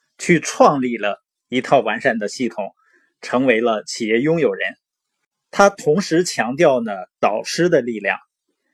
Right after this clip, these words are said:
他的富爸爸呢，就是他的导师。导师呢，应该是一个已经做过，并且成功的做了你想做的事情的人。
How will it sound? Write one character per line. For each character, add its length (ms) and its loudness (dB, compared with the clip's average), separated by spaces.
他 120 6
的 100 8
富 200 -4
爸 200 4
爸 120 0
呢， 240 -6
就 160 -2
是 140 -4
他 140 -4
的 120 -2
导 180 -10
师。 400 -8
导 200 6
师 320 4
呢， 300 2
应 160 -2
该 180 8
是 280 -4
一 100 -4
个 400 4
已 160 -6
经 200 2
做 300 6
过， 160 -12
并 200 2
且 240 -2
成 360 -4
功 240 6
的 160 4
做 240 0
了 140 -4
你 340 -2
想 320 -4
做 180 -2
的 120 -4
事 200 -8
情 200 -14
的 80 -10
人。 260 -8